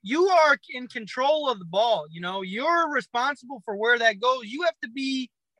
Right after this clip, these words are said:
knowledgeable of putting the ball where there's not gonna be helmets. That's on the quarterback. I mean,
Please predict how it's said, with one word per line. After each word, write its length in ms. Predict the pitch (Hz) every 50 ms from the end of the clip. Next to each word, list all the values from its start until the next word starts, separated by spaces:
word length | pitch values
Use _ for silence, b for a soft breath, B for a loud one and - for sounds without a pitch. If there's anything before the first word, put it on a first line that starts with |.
| _ _ _ _ _ _
knowledgeable 1080 | 202 196 196 208 233 247 277 311 339 339 349 302 208 208 220 196 208 214 214 208 208 220 -
of 340 | 214 220 220 214 208 196 175 165 _ _ _ _ _ _ _ _ _ - - - 185 - - _ _ _ _ _ _
putting 320 | - 311 330 359 349 294
the 80 | 262 226
ball 640 | 190 233 262 294 311 302 294 277 262 254 240 226 214 _ _ _ _ _ _ _ - 185 175 185 185 180
where 420 | 190 208 214 220 220 220 220 220
there's 300 | 214 190 233 254 240 214
not 180 | 277 311 320 311 294
gonna 120 | 302 302
be 140 | 302 320 311
helmets. 640 | 277 277 330 381 415 359 202 - _ _ - _ _ -
That's 360 | 214 254 311 320 - - - -
on 220 | 233 269 302 311 294
the 80 | -
quarterback. 540 | - - 302 330 359 330 247 196 180 180 175 208
I 80 | 208
mean, 380 | 220 226 226 226 226 220 208 185